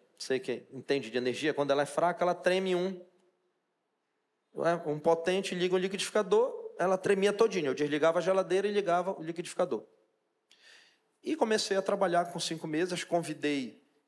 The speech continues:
vinte pessoas, porque eram vinte cadeiras, cinco mesas. E nesse primeiro dia foram vinte pessoas. Tudo certo? Gostaram do cardápio, Luciano? Gostaram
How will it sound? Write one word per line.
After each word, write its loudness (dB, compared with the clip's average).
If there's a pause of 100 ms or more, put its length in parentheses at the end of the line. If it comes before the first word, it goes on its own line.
vinte -6
pessoas, -2
porque -6
eram -2
vinte -8
cadeiras, 0
cinco -10
mesas. -6 (1200)
E -2
nesse -4
primeiro 0
dia -2 (1300)
foram -2
vinte -8
pessoas. -6 (1040)
Tudo -6
certo? -2 (640)
Gostaram 0
do -4
cardápio, -2
Luciano? -8
Gostaram 0